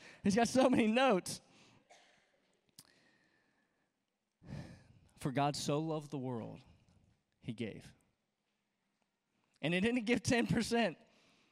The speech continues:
He gave a hundred percent of his greatest treasure,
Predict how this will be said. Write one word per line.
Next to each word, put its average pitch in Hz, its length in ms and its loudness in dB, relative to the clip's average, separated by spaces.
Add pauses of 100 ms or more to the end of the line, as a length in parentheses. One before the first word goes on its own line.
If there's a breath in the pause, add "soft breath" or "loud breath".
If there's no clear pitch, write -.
(200 soft breath)
He 190 80 -2
gave 214 180 0
a 185 120 4
hundred 240 320 0
percent 196 500 -2 (320)
of 165 120 2
his 170 200 0
greatest 185 400 0
treasure, 120 440 -2